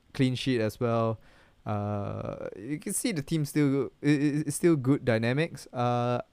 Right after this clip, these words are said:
I think, like I told Pascal offline, I think the most important thing was that Arteta addressed about this whole,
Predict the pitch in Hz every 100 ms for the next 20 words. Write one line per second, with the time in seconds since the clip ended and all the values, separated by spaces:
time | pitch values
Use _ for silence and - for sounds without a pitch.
0 | _ 151 226 196 - 139 131 139 165 -
1 | 139 135 143 123 120 127 117 110 123 117
2 | 123 127 113 107 - 117 113 104 104 -
3 | - _ _ _ _ _ - 123 127 131
4 | - 131 127 - 117 117 120 - 117 107
5 | 107 123 113 - 123 110 110 113